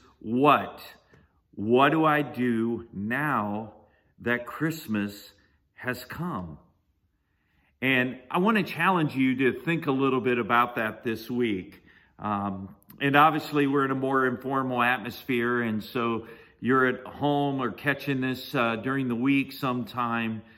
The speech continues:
But as you think about that, I want you to think about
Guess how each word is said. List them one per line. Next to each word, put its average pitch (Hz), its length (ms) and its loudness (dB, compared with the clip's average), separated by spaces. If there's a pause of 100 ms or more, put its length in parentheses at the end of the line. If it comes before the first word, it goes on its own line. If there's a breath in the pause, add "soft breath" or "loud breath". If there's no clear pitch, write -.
(300 soft breath)
But 120 480 -2
as 123 240 -2
you 147 120 2
think 233 340 -2
about 131 420 2
that, 117 320 -2
I 139 60 -4
want 147 240 -2
you 151 120 4
to 139 120 2
think 190 400 -2
about 107 640 -2